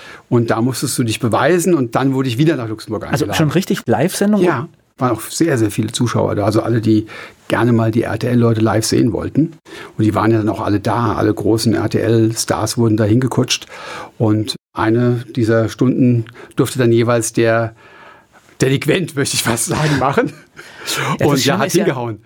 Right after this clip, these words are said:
Speaker 2: das Schlimme ist ja immer mit, mit diesen Testsendungen, da passiert ja immer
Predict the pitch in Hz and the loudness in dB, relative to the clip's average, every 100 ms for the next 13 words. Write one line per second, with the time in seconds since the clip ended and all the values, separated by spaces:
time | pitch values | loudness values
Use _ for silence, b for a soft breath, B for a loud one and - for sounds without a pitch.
0 | - 120 135 175 175 160 143 143 139 135 | -10 -6 -2 0 0 0 2 2 0 0
1 | 143 135 - 170 - 160 151 147 139 - | 0 0 -2 -2 0 0 2 2 0 0
2 | 143 - 160 147 147 143 - | -2 0 0 2 2 2 0